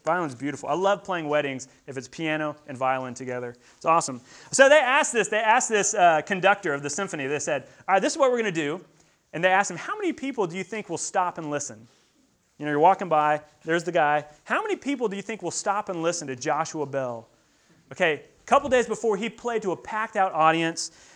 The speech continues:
The guy makes, the guy makes a thousand dollars a minute during these performances. Of course, you know, he doesn't keep playing all day, but, you know, during the whatever three-hour performance,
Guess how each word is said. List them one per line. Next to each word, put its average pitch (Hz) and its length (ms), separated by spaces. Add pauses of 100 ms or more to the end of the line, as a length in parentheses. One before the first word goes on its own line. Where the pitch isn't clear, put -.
The 185 80
guy 240 240
makes, 220 460 (880)
the 165 80
guy 269 240
makes 247 240
a 202 80
thousand 247 680
dollars 208 420
a 175 80
minute 165 680 (200)
during 175 240
these 165 140
performances. 143 840 (960)
Of - 60
course, 160 200
you 170 80
know, 147 60
he 170 60
doesn't 131 240
keep 165 180
playing 147 200
all 131 160
day, 131 300
but, 139 140
you 175 80
know, 170 100
during 208 220
the 170 260
whatever 180 300
three-hour 180 480
performance, 160 560